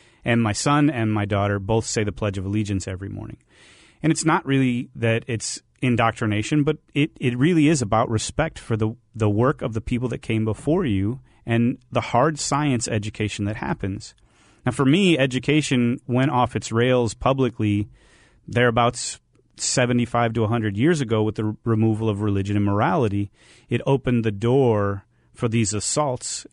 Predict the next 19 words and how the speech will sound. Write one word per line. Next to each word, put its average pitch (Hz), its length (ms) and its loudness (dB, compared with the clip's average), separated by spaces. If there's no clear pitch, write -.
and 110 240 0
the 110 60 -4
building 113 400 0
of 104 160 -2
this 107 260 -2
indoctrination 104 840 -2
factory 98 420 -2
that 95 140 -6
you 104 60 -4
find 98 340 -4
today. 107 380 -2
And 117 100 2
I've 123 160 0
written 135 260 0
on 117 180 2
it. 123 120 -4
Uh, 113 240 0
I 107 120 -2
have 107 140 -4